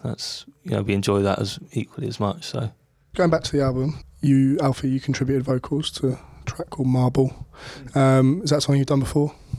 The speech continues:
Speaker 3: I have done it once before in the past, on our first album, actually,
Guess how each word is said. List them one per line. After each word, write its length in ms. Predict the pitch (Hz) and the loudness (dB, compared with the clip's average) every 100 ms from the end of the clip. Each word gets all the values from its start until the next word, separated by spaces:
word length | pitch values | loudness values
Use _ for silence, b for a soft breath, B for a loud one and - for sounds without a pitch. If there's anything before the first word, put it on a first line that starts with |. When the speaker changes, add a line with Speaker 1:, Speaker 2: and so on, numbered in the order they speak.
| B B B B B B B - - - - | B B B B B B B -20 -20 -12 -2
Speaker 3:
I 20 | |
have 140 | 151 160 | 0 2
done 120 | 160 | 2
it 100 | 123 | 2
once 420 | 127 143 139 110 | 4 4 2 0
before 540 | 127 - 117 110 107 - - - - - | -4 0 2 2 0 -4 -16 -20 -12 -2
in 80 | 110 | -2
the 60 | |
past, 600 | - 113 101 98 - - - - - b b b b | 2 2 2 0 -8 -12 -16 -20 -20 b b b b
on 120 | 120 113 | 2 2
our 80 | |
first 420 | 107 - 127 113 - | 2 2 2 4 2
album, 320 | 98 95 95 | 0 0 -4
actually, 440 | - - - 78 | -4 -6 -6 -6